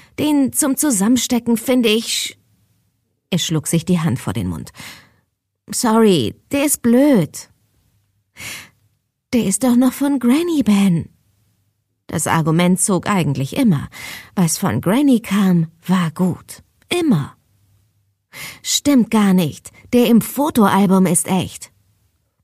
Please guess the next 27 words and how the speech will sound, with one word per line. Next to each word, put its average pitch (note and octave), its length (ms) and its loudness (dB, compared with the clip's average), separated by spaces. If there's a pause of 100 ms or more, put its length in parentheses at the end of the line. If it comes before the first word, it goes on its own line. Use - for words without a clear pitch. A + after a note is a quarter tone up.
(280)
Eigentor. C#3 760 -2 (680)
Charlotte A#3 500 0
stöhnte. D#3+ 580 0 (360)
Das G3+ 260 -4
Foto D4 360 0
vom F3+ 240 0
letzten F3+ 440 -2
gemeinsamen E3 720 2
Weihnachtsfest G3 800 0
vor G#2 180 -6
sechs F3+ 380 -2
Jahren. D#3 540 -4 (560)
Ben F#3+ 260 2
war A#3 140 2
damals A#3 500 2
gerade E3+ 520 0
zwei G3+ 320 -2
Jahre A3+ 400 2
alt F3 240 -2
gewesen F#3+ 500 2 (300)
und C4+ 200 -2
erinnerte B3 560 0
sich C#3+ 200 -2
natürlich C#3 520 -2
nicht D3+ 220 -2
mehr D3 100 2
daran. C#3+ 400 -4